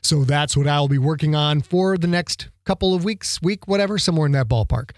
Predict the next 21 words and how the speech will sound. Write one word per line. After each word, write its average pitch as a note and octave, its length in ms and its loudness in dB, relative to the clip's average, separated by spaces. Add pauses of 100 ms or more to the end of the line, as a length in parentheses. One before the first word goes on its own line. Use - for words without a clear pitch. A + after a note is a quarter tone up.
(180)
Hey, D#4+ 240 0
hey, B3 340 0 (200)
are G#3+ 120 2
you D4 220 2
signed B3+ 320 0
up G3+ 220 0 (240)
for E3 100 2
my D3+ 180 2
text D#3+ 320 -2
alerts? F3 400 0 (320)
Text - 340 -2
the D4 80 0
word A3 300 0 (180)
podcast, F3+ 680 0 (140)
P D3 200 2
O C#3+ 100 2
D D3 220 2
C E3 300 0
A E3+ 160 2
S F#3+ 160 0
T, A#2 320 -2